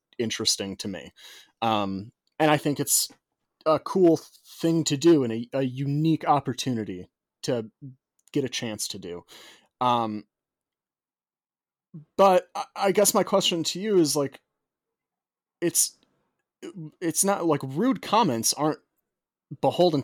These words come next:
only to you. Right? And it's like, it's not that only men have a problem with you, it's just, like, maybe they're more vocal about it. So I guess I'm,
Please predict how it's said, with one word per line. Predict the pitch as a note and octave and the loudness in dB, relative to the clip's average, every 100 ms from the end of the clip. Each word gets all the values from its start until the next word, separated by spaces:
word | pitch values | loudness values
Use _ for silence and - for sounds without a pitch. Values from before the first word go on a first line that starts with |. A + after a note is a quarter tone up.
| - | 2
only | D#3+ D3+ C3 | 2 2 0
to | - | -4
you. | G#2+ C#3 F#2+ E2+ - _ _ _ _ _ _ _ _ _ _ | -2 0 -2 -4 -16 _ _ _ _ _ _ _ _ _ _
Right? | C#3+ C#3 C3+ | 0 2 2
And | E3 | 2
it's | D#3+ D3 | 2 4
like, | D3 C#3+ _ _ | 2 2 _ _
it's | - D3+ C#3+ - | -2 0 2 4
not | F3 E3+ | 2 4
that | D3+ G3 - - | 2 0 -8 0
only | E3+ E3+ D#3 | 4 4 2
men | C3 B2 C#3+ D#3+ | 2 2 2 2
have | B2+ B2 | 2 -2
a | A2+ | -2
problem | - D#3 D#3+ G2 | 2 2 2 0
with | F#2 - | -8 -10
you, | F#2+ F#2+ G2+ | -10 -8 -8
it's | G#2+ - | -6 -6
just, | A#2 - | -6 -4
like, | G#2+ G2+ | -6 -6
maybe | A#2 A#2 A2+ A2 | -4 -2 -4 -6
they're | G#2+ G#2 | -6 -6
more | G#2 G2 | -4 -6
vocal | G2 A#2+ B2+ A2 | -4 -6 -4 -6
about | G#2+ F2+ F2+ | -6 -8 -12
it. | - - _ - - - | -16 -20 _ -20 -20 -4
So | - D3+ C#3+ C#3+ | 4 6 6 4
I | D#3 | 2
guess | D3+ D#3+ - | 4 2 2
I'm, | D#3 D#3 C#3+ | 2 0 0